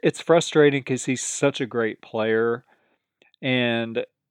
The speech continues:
you know, I wanna see that Portland team succeed.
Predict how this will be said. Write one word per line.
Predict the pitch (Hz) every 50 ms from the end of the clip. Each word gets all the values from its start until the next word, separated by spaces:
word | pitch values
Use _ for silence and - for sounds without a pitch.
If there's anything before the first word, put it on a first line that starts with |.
| _ _ _ _ _ _
you | - 147
know, | 139 123 123
I |
wanna | 127 120 135 160 170 160
see | - - - 143 123
that | 131 117 113 -
Portland | - - 135 139 156 - 123 120 120 117 113 113 104 -
team | - - 135 127 127 123 120 117 110 110 113 127
succeed. | - - - 165 - - - - - 139 143 151 139 120 110 110 107 110 -